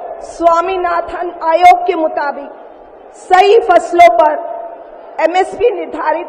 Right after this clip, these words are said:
करके उनको फसलों के पूरे दाम दिलवाएंगे। मंजूर है। छठी,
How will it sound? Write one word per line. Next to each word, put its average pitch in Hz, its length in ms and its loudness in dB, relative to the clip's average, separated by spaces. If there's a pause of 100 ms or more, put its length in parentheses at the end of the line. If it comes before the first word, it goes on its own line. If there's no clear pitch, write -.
करके 311 380 2
उनको 311 560 2
फसलों 311 300 -2
के 311 180 -8
पूरे 311 380 0
दाम 285 320 0
दिलवाएंगे। 247 640 -4 (880)
मंजूर 339 500 0
है। 403 580 4 (2750)
छठी, 330 420 -8